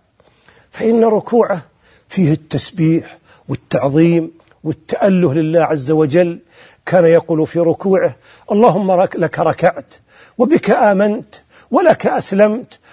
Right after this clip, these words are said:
وعليك توكلت، أنت ربي، خشع سمعي وبصري ولحمي ودمي ومخي وعظمي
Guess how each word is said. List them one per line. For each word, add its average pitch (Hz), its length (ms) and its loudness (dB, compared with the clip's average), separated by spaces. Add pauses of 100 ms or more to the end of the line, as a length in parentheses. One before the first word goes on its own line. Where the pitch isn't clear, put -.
(140)
وعليك 220 580 0
توكلت، 208 800 -2 (320)
أنت 302 240 2
ربي، 269 640 0 (340)
خشع 240 500 0
سمعي 220 560 0 (340)
وبصري 214 800 4 (300)
ولحمي 240 800 0 (220)
ودمي 240 760 2 (220)
ومخي 220 880 -2 (200)
وعظمي 247 840 2